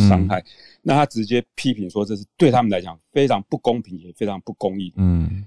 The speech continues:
Speaker 1: 那另外从新闻资料我没有看到，但是我联想到另外一个岛屿国家叫图-，图瓦鲁。
Speaker 2: 嗯。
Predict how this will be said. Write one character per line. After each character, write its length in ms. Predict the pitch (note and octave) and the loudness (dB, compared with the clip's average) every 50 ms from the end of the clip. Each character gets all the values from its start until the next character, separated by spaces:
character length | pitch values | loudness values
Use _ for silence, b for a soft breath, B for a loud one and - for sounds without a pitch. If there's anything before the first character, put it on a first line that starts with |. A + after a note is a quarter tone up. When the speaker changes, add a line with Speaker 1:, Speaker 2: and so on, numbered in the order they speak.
| - - | -4 0
Speaker 1:
那 240 | G3+ G3+ F#3+ F3 E3+ | 2 4 4 4 4
另 180 | - B3 A#3+ | 2 0 2
外 140 | B3 A#3 G3 | 2 2 0
从 180 | - D#3 E3 D#3+ | 0 -4 -6 -6
新 180 | - G#3 G3+ | -6 -6 -6
闻 120 | F#3+ F3 D#3+ | -4 -6 -4
资 100 | - F3+ | -4 -2
料 160 | F#3 E3 B2+ | 0 0 0
我 60 | G#2+ | 0
没 120 | G2 B2+ | -2 -2
有 80 | D3 A#2+ | -4 -4
看 280 | - - - D#3+ C3+ B2 | -4 -4 -2 -2 -2 -2
到， 180 | - D#3 E3+ F#3+ | -2 -2 -2 -2
但 160 | F3+ D3 C3+ | -2 -4 -6
是 120 | - D3 | -6 -10
我 160 | A#2 G2 F#2+ | -14 -16 -16
联 240 | F2+ F#2+ G2+ G#2 C#3 | -16 -16 -16 -16 -16
想 240 | D3 - G#2 F2+ F#2 | -12 -12 -12 -10 -4
到 160 | G2+ A2+ A2 | -2 -2 -2
另 180 | G#2+ A#2+ A#2+ A#2+ | -2 -4 -6 -6
外 100 | A#2+ A2 | -6 -6
一 60 | G2+ | -6
个 80 | F#2+ G2 F2+ - _ _ | -8 -14 -20 -20 _ _
岛 240 | - F#2 F#2 - E2 | 0 0 0 0 -2
屿 100 | A2 F2+ | -4 -8
国 180 | - G2 F#2+ | -8 -10 -8
家 160 | F2+ - G#2+ G#2+ | -6 -4 -6 -4
叫 240 | - A#2 G#2 G2 F#2 - - | -4 -4 -4 -4 -6 -8 -14
图-， 260 | - G#2 F#2+ G2 - _ _ | -18 -14 -14 -14 -14 _ _
图 160 | - A2+ G2 | -4 0 2
瓦 160 | G2 G#2 A2+ | 2 2 2
鲁。 160 | A#2+ G#2+ F2 - _ - | 2 -2 -6 -6 _ 2
Speaker 2:
嗯。 220 | A2+ A2 G2 | 4 4 4